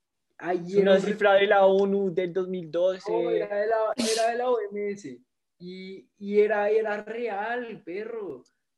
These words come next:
Speaker 1: Y
Speaker 2: <laughs>
Speaker 1: estaba... o sea, a ver, creo que era como...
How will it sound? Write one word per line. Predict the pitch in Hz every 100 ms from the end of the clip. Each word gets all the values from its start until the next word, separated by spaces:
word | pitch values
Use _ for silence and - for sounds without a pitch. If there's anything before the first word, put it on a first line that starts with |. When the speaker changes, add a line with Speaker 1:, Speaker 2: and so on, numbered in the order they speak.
| _ _
Speaker 1:
Y | 175 190 190
Speaker 2:
<laughs> |
Speaker 1:
estaba... | - 185 180 180 180 175 - _ _ _
o | 190
sea, | 214 202
a | 202
ver, | 208 175
creo | 196 202
que | 196 233
era | 226 208
como... | - 202 208 214 214 208 - _